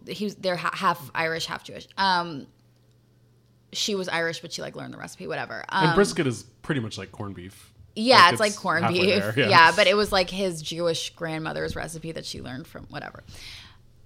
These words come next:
Speaker 1: Uh, but it, but the recipe is literally, I think, just, like, Heinz chili sauce.
Speaker 2: Hey, Heinz chili sa-, sauce is good. That's, like, the British one, or
Speaker 1: Hi-, it's, like, Heinz, like, that makes the ketchup.
Speaker 2: Yeah.
Speaker 1: And then it's, like, their chili. They have, like, a chili
Speaker 2: Oh,
Speaker 1: sauce.
Speaker 2: okay.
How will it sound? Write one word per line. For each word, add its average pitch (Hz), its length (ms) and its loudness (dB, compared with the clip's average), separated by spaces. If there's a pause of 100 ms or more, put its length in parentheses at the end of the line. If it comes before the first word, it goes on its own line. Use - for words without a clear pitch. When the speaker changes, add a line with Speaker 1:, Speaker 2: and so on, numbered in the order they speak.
(160)
Speaker 1:
Uh, 208 220 0
but 202 100 0
it, 170 180 0
but 202 140 2
the 190 80 0
recipe 175 400 2
is 165 100 -2
literally, 156 380 -2
I - 40 0
think, 143 180 -10
just, - 160 -10
like, 143 200 -8 (320)
Heinz 160 280 -4
chili 165 220 -4
sauce. 214 480 2
Speaker 2:
Hey, 117 260 -2
Heinz 107 280 -6
chili 180 140 -4
sa-, - 120 -12 (120)
sauce 98 240 -12
is 85 100 -18
good. 92 140 -12
That's, 156 180 -2
like, 175 140 0
the 131 80 0
British 120 320 -4
one, 214 280 -4 (140)
or 117 360 -2
Speaker 1:
Hi-, 254 220 0
it's, 220 120 -6
like, 226 140 0
Heinz, 220 280 2
like, 165 140 -6
that 165 120 -6
makes 165 160 -8
the 170 60 -10
ketchup. - 440 -10
Speaker 2:
Yeah. 113 220 -2 (200)
Speaker 1:
And 185 160 -2
then 180 80 -2
it's, 175 100 -6
like, 175 140 -4
their 170 100 -4
chili. 165 280 -6
They 170 120 -2
have, 170 140 -2
like, 165 140 -6
a - 60 -12
chili 165 340 -10
Speaker 2:
Oh, - 20 -4
Speaker 1:
sauce. 107 280 -4
Speaker 2:
okay. 90 100 -14